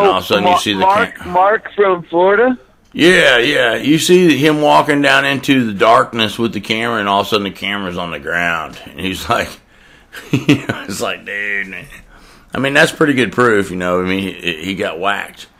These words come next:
Speaker 1: And you could hear the thing going, "Ah." And it was so deep that the first time I heard that, it scared me, dude. It, it was at nighttime, and I was sitting out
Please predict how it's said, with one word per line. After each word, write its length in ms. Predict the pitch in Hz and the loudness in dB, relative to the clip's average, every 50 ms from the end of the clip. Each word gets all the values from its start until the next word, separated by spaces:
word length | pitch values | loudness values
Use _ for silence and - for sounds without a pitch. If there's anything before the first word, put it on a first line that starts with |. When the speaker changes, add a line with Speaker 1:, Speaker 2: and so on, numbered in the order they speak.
| _ _ _ _ _ _ _ _ | _ _ _ _ _ _ _ _
Speaker 1:
And 200 | - 95 104 117 | -4 -2 0 0
you 100 | 131 131 | 0 0
could 160 | 131 117 113 110 | -2 -4 -6 -4
hear 240 | 117 123 127 135 | -2 -2 -2 0
the 100 | 123 113 | -2 -2
thing 300 | 104 - 104 95 95 98 | -4 -2 -2 -2 -2 0
going, 280 | 95 92 87 85 80 - - - | -2 -2 -2 -2 -6 -8 -14 -16
"Ah." 1900 | - - - 87 87 82 87 87 90 90 90 90 92 92 92 95 92 92 92 92 92 90 90 87 87 87 85 85 82 80 82 80 78 76 71 - - _ _ _ _ - - - - - - - _ _ _ - | -16 -12 -8 -6 -4 -2 0 0 0 2 2 2 4 4 4 4 4 4 4 4 4 4 2 2 2 2 2 2 0 0 -2 -2 -4 -6 -8 -10 -14 _ _ _ _ -20 -20 -20 -20 -20 -20 -20 _ _ _ 0
And 140 | 95 104 | 2 2
it 100 | 113 113 | 2 2
was 180 | 101 90 92 - | 0 -2 0 0
so 600 | - - - 139 131 131 135 143 143 127 95 - - - | 2 4 4 6 6 6 6 6 4 0 -2 -8 -10 -8
deep 500 | 107 117 117 110 87 80 73 - _ - - - - | -6 -4 -2 -2 -2 -4 -6 -10 _ -16 -18 -16 -16
that 300 | - 78 90 95 95 - | -8 -6 -6 -6 -6 -8
the 80 | - | -12
first 280 | - - 117 110 113 - | -4 -2 -2 -2 -2 -2
time 200 | 117 110 104 101 | -2 -2 -2 -2
I 100 | 92 90 | -4 -6
heard 380 | 92 101 101 98 101 98 95 82 | 0 0 2 2 2 0 -2 -4
that, 260 | 80 78 80 80 78 | -2 -2 -2 -2 -4
it 140 | 73 - - | -8 -8 -8
scared 880 | - - - - - - - 95 95 98 95 92 85 78 76 67 60 | -6 -6 -6 -8 -12 -14 -10 -8 -6 -4 -4 -4 -4 -6 -8 -10 -12
me, 240 | 69 73 69 67 64 | -14 -14 -14 -14 -14
dude. 300 | 64 65 69 69 71 71 | -14 -12 -12 -12 -10 -10
It, 200 | 78 78 90 - - - - - - _ | -10 -12 -12 -14 -20 -20 -20 -20 -6 _
it 60 | - | 2
was 180 | 104 107 98 101 | 2 2 2 -2
at 120 | 85 76 | -6 -4
nighttime, 720 | 87 92 98 110 113 - - - 98 87 82 80 80 78 | 0 2 2 2 2 0 -4 -6 -4 -2 -2 -2 -2 -4
and 100 | 78 82 | -4 -4
I 80 | 87 92 | -4 -4
was 140 | 90 85 - | -4 -4 -2
sitting 220 | 104 90 82 90 | -4 -4 -2 0
out 220 | 92 92 87 - | -2 -2 -2 -4